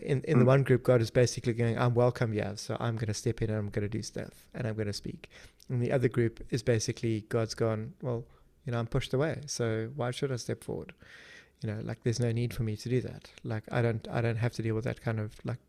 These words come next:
Speaker 1: like, rejection." You know, uh, n-, not to belabor that point too much. I think,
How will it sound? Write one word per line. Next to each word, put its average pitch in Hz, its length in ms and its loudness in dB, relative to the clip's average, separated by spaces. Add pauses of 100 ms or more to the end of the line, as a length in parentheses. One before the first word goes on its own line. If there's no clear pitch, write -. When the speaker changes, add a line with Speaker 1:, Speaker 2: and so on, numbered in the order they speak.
(120)
Speaker 1:
like, 120 200 -8
rejection." 131 540 -2 (360)
You 131 100 2
know, 117 100 4
uh, - 300 0
n-, - 220 0
not 131 200 4
to - 120 -6
belabor 123 420 6
that 127 300 2
point 113 220 4
too 120 140 0
much. 110 240 0
I 131 60 0
think, 143 340 2